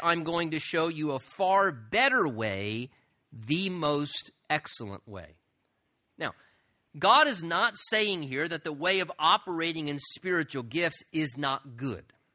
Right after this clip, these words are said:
nor is he saying that the way of operating in spiritual gifts is no longer needed. And I don't think that's important or, or, you know, a,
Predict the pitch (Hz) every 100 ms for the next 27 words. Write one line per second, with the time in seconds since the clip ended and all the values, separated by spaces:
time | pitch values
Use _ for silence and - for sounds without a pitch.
0 | _ _ _ 113 127 151 180 185 190 170
1 | - 135 160 202 135 131 123 139 135 131
2 | 139 139 139 143 151 131 - 135 131 127
3 | 123 104 135 165 - 151 120 120 120 123
4 | 117 117 120 135 156 214 285 262 87 _
5 | _ _ _ _ _ 107 104 110 143 147
6 | 147 147 151 - - 151 139 - 165 -
7 | 160 - 131 - 135 139 135